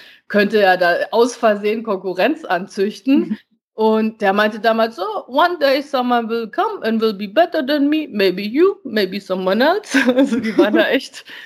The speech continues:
Speaker 1: relativ tiefenentspannt und ich bin ihnen auch bis heute sehr dankbar, weil die beiden mich halt dann so ein bisschen in diese Richtung weitergeschubst haben.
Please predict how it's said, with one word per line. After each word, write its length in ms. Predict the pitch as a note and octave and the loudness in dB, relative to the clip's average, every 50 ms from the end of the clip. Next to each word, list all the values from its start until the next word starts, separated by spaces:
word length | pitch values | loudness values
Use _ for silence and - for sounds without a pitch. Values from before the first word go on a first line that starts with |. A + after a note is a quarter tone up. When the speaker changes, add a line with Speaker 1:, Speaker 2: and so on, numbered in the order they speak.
| - - _ _ - - _ _ _ _ | -20 -20 _ _ -20 -20 _ _ _ _
Speaker 1:
relativ 640 | F3+ D#3 G#3 A#3 D#4 F4+ F4 F4 - C#4+ C4 - - | -2 0 2 4 4 2 2 2 -2 -4 -4 -4 -4
tiefenentspannt 800 | - C#4+ C#4+ C#4+ C#4+ C4 A#3+ A#3+ A#3 - _ G#3 G3+ A3+ B3 A#3 | -4 -4 -4 -2 -2 -2 -2 -2 -4 -4 _ 0 2 2 0 0
und 100 | G3 G#3 | -4 -8
ich 120 | G#3+ G#3 | -8 -6
bin 120 | - A3+ A3+ | -6 -4 -4
ihnen 80 | A3+ G3+ | -2 -2
auch 120 | G#3 G#3 | -4 -4
bis 180 | - G3+ F#3+ - | -4 -10 -8 -4
heute 260 | G3 F3+ F#3 F#3 A3 A3 | -2 -2 -2 -2 -4 -2
sehr 140 | G#3 G3 F#3+ | 0 0 0
dankbar, 540 | F3+ D3 D#3+ F#3+ F3+ _ A3+ A3+ A3 A3 G#3 | 2 0 -2 -2 0 _ 2 4 4 4 2
weil 160 | G#3 G3+ G3+ | 2 0 0
die 80 | G3+ G3 | -2 -4
beiden 280 | F3+ D#3+ D3+ E3+ F#3 F#3+ | -2 -2 -2 -2 -2 -4
mich 160 | F#3+ F#3 - | -6 -4 -2
halt 180 | G#3 F#3+ F#3+ | -2 -2 0
dann 140 | G3 F#3 F3+ | -2 -4 -2
so 80 | F3 F#3 | -4 -6
ein 40 | F3 | -4
bisschen 300 | E3+ F3 F3 - A3 G3+ | -4 -8 -4 -4 -4 -2
in 100 | F3+ F#3 | -2 -4
diese 440 | F#3 F#3+ F3+ F#3 F#3 F3+ F#3 F#3+ F3+ - _ _ _ _ _ _ _ - - | -4 -2 0 2 2 2 2 0 -4 -12 _ _ _ _ _ _ _ -4 -2
Richtung 420 | A#3+ C4 B3 - - G#3 F3+ F3 | -2 -2 0 0 0 0 0 2
weitergeschubst 800 | D#3+ D3+ D3+ D#3 E3+ D#3 D#3 D3+ - - D#3 - - - - - | 2 2 2 2 0 -2 -4 -8 -8 -8 -8 -8 -10 -16 -8 -4
haben. 400 | C#3+ C3 C3 - C#3 C#3 - | -2 -2 -2 -4 -6 -10 -10